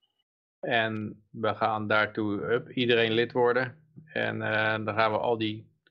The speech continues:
conferenties aflopen." En, en dan hadden ze eerst nog dat je, ja, hadden ze zo'n regeltje van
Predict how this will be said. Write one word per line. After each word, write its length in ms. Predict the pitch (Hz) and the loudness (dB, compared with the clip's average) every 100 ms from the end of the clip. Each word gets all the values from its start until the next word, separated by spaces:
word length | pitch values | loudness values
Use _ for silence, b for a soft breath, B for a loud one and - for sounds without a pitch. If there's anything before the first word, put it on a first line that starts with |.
| - | -4
conferenties 580 | 120 104 120 120 131 | -2 2 2 2 -2
aflopen." 720 | 117 117 117 113 110 117 110 - | 0 2 4 2 2 0 -2 -2
En, 300 | 110 104 - B B B B B B B | -4 -6 -10 B B B B B B B
en 180 | - 117 | 0 2
dan 100 | 107 | 4
hadden 220 | 123 120 | 2 2
ze 80 | 117 | -2
eerst 260 | 131 131 127 | -2 0 2
nog 200 | 127 117 | 2 2
dat 180 | 127 | 0
je, 260 | 135 127 120 | 2 2 2
ja, 240 | 123 123 123 | 0 2 2
hadden 200 | 127 123 | 2 0
ze 60 | |
zo'n 220 | 120 127 120 | 0 2 2
regeltje 680 | 123 135 - 123 - 123 | 2 2 0 -2 0 2
van 320 | 117 120 113 | 4 2 0